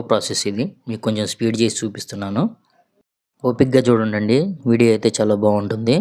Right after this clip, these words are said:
ప్రతి ఒక్కరూ లైక్ చేయండి, సబ్స్క్రైబ్ చేయండి. నాగుపాము అయితే బాగా జారిపోతుందండి, అందుకే కొద్దిసేపు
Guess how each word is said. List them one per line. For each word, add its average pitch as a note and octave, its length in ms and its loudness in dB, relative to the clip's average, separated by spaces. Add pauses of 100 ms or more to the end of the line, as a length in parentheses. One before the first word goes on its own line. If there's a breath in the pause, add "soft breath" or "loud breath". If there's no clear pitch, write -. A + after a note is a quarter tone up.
(260)
ప్రతి - 240 0
ఒక్కరూ A#2 220 2 (120)
లైక్ G#2 220 -2
చేయండి, G#2+ 280 -2 (100)
సబ్స్క్రైబ్ G#2+ 440 0
చేయండి. G2+ 300 -4 (380)
నాగుపాము D3+ 420 4
అయితే C#3+ 140 2 (120)
బాగా B2+ 220 6
జారిపోతుందండి, A#2+ 720 0
అందుకే A#2 320 -2
కొద్దిసేపు A#2 300 -4